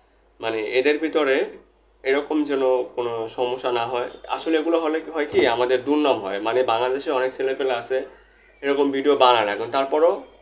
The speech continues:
অনেক কান্ট্রিতে থাকে তোমাদের বাংলাদেশে এরকম এরকম ঝামেলা হচ্ছে, এরকম এরকম ভিডিও বানাচ্ছে, মানে অনেক রকমের সমস্যা, ছোটোখাটো ব্যাপার নিয়ে জেল খাটছে, ধর্ষণের মামলা হচ্ছে, মানে খুব খারাপ দেখা যায়। ধর্ষণের মামলাটা কিন্তু এক কথা বলতে গেলে খুবই মারাত্মক। মানে এটা ধর্ষণ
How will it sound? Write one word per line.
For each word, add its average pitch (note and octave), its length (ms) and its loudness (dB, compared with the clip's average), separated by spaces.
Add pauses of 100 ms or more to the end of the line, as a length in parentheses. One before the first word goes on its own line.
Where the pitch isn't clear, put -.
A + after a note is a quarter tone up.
(160)
অনেক C3+ 260 2
কান্ট্রিতে C#3+ 440 0
থাকে E3+ 200 -2
তোমাদের C3+ 320 0
বাংলাদেশে A#2+ 400 -2
এরকম A#2+ 240 -4
এরকম A#2+ 260 -8 (180)
ঝামেলা A#2 360 -4
হচ্ছে, A2+ 300 -8
এরকম A2 260 -6
এরকম A2 240 -8
ভিডিও A2 280 -8
বানাচ্ছে, G#2+ 440 -8 (720)
মানে D3 100 0
অনেক D3 220 0
রকমের D#3 320 2
সমস্যা, C#3+ 300 2
ছোটোখাটো C3+ 420 0
ব্যাপার B2 300 2
নিয়ে B2 220 2 (140)
জেল A#2+ 180 -2
খাটছে, A#2+ 480 -4
ধর্ষণের A2+ 440 -4
মামলা A2 280 -4
হচ্ছে, A#2 300 -10
মানে E3 180 -2
খুব D#3 180 -10
খারাপ D3+ 240 4
দেখা A#2+ 200 -2
যায়। G2+ 160 -6 (480)
ধর্ষণের F3 380 4
মামলাটা E3+ 300 6
কিন্তু F3+ 200 4
এক D#3+ 120 2
কথা E3 180 2
বলতে D#3 260 0
গেলে E3 160 2
খুবই E3+ 220 6
মারাত্মক। C3 480 6 (840)
মানে A#2 200 -4
এটা C#3+ 200 0 (240)
ধর্ষণ C3+ 380 -2